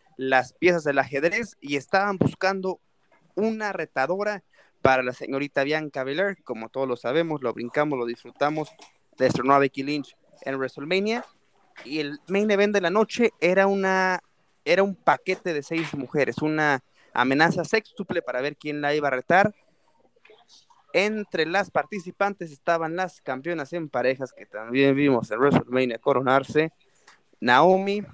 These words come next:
y Sasha Banks. Pero hubo un gran pero,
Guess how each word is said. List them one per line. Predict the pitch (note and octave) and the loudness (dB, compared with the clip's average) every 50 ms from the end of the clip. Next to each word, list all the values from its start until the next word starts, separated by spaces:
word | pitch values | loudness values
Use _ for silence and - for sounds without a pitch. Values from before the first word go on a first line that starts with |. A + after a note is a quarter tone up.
| - _ - - | -20 _ -12 -8
y | - D3 D#3+ E3+ F3 E3 | -6 -6 -6 -6 -8 -8
Sasha | - - C3+ B2+ - C3 A2 | -10 -10 -12 -10 -8 -6 -6
Banks. | G#2 F#2 D#2+ - - - - - - - - _ _ - - - - - - - - - - - - - - - | -6 -6 -8 -10 -20 -14 -12 -12 -12 -12 -14 _ _ -20 -16 -14 -14 -14 -14 -12 -12 -12 -12 -12 -12 -6 0 2
Pero | G3+ G#3+ A3 A3 G#3+ F#3+ E3+ E3+ F3+ F#3+ A3 A#3+ A3 - - - - - - - | 2 4 4 4 2 2 2 4 4 6 4 4 2 -2 -6 -8 -10 -12 -8 -6
hubo | C#3+ D3+ D3 D3+ D#3 | -4 -2 0 0 -2
un | D3+ D3+ C3+ | -2 -2 0
gran | C3+ C#3+ D3 D3+ D#3 - - - | 0 2 2 0 -2 -6 -4 0
pero, | F#3+ G3+ G3 G3+ | 2 2 2 0